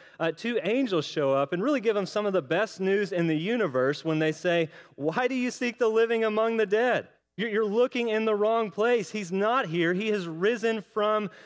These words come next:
the dead. Don't you remember what he told you? He told you he was going to do this." Uh, later on in chapter twenty-four, Jesus is going to appear again to his disciples, uh, and he's gonna say, "Hey, touch my hands and touch my feet.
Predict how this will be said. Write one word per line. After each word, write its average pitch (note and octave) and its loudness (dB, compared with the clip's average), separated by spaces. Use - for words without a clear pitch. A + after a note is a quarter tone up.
the F#3 2
dead. F#3 0
Don't A#3 -2
you B3 -2
remember G#3 2
what F#3+ 0
he G#3 -4
told G#3 -2
you? C3+ -2
He E3+ -4
told A#3 -2
you G3+ -6
he F#3+ 0
was G3 -2
going F3+ 0
to F#3+ -6
do A3+ -2
this." - -6
Uh, E3 2
later G#3 2
on G#3+ 2
in F3 0
chapter G3 -2
twenty-four, G3 0
Jesus F3+ -6
is E3 -8
going F#3 0
to E3 0
appear G#3 -2
again F3+ 0
to F#3+ -4
his E3+ -2
disciples, D3+ -2
uh, F3 0
and F3 2
he's F#3 0
gonna G#3+ 0
say, G#3+ -2
"Hey, A3+ 0
touch - -6
my A3 0
hands G3 -2
and D#3+ -2
touch A3 -4
my G3+ -2
feet. G#3 -6